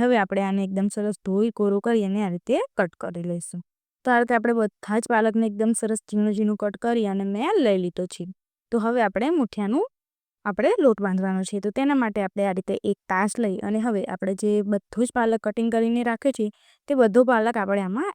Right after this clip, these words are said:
એડ કરી દઈશું. તો આપણે પાલકને એકદમ સરસ આપણે તેના મુઠિયા એકદમ ગ્રીન બનાવવાના છે. તો તેના માટે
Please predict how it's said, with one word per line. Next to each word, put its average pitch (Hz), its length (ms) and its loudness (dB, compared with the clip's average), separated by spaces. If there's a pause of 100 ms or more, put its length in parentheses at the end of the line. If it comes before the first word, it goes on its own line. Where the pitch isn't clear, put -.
(120)
એડ 175 200 -4
કરી 170 280 -8
દઈશું. 180 340 -10 (360)
તો - 140 -8
આપણે 202 240 2 (120)
પાલકને 220 440 2
એકદમ 214 480 0
સરસ 214 380 0
આપણે 202 260 -2
તેના 208 240 2
મુઠિયા 202 360 0
એકદમ 202 220 0 (200)
ગ્રીન 202 260 4
બનાવવાના 185 460 -2
છે. 190 140 -10
તો 190 60 -6 (100)
તેના 226 240 0
માટે 208 180 -2